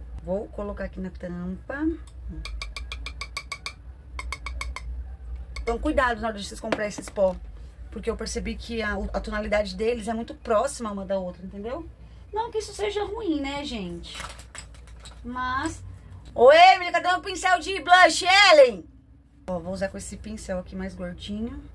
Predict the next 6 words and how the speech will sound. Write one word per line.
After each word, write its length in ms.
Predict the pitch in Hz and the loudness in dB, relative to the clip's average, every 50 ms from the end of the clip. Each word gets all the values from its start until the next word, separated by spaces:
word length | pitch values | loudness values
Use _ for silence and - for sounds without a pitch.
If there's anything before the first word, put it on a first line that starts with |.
| - - - - - - - - - - - - - - - - - - - - - - - - - - - - - - - - - - - - - - - - - - - - - - - - - - - - - - - - - - - - - - - - - - - - - - - - - - - - - - - - - - - - | -18 -18 -18 -18 -18 -18 -18 -18 -18 -18 -18 -18 -16 -16 -18 -18 -18 -16 -16 -16 -16 -16 -16 -18 -18 -18 -18 -18 -18 -18 -18 -20 -20 -20 -20 -20 -20 -20 -20 -18 -18 -18 -18 -16 -16 -16 -14 -14 -14 -14 -14 -16 -16 -16 -18 -18 -18 -18 -18 -18 -18 -18 -20 -20 -20 -20 -20 -20 -18 -18 -16 -16 -14 -14 -14 -14 -14 -16 -16 -18 -18 -20 -20 -20
Isso 80 | - - | -18 -14
vai 100 | 185 185 | -10 -10
dar 60 | 202 | -10
muito 240 | 220 220 - 320 320 | -10 -10 -10 -12 -10
certo, 360 | - - 180 160 151 - - - | -10 -10 -10 -10 -10 -12 -14 -12
né? 140 | 180 175 185 | -10 -10 -10